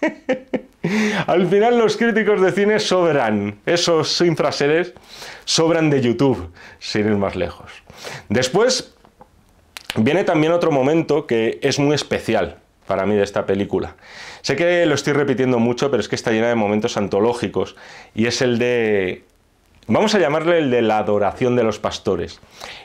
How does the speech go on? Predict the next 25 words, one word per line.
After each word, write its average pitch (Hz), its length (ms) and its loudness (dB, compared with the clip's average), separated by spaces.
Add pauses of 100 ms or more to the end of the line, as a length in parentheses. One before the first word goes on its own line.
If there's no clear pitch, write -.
(120)
el 120 200 0
del 117 220 2
nacimiento 117 680 0
del 120 160 2
Mesías. 95 600 -2 (680)
Todos 165 440 2
en 127 100 0
ese 127 200 -2
edificio, 110 580 -2 (440)
de 101 200 -2
repente, 101 600 -2 (220)
descubren 101 500 -2
que, 92 280 -4
ojo, - 400 -4 (680)
hay 131 200 0
un 127 160 4
bebé 107 440 0 (340)
en 101 160 2
la 101 100 0
sala, 90 380 -2 (280)
aquí 135 360 0
hay 139 320 0
un 139 240 2
recién 123 460 0
nacido. 92 440 -4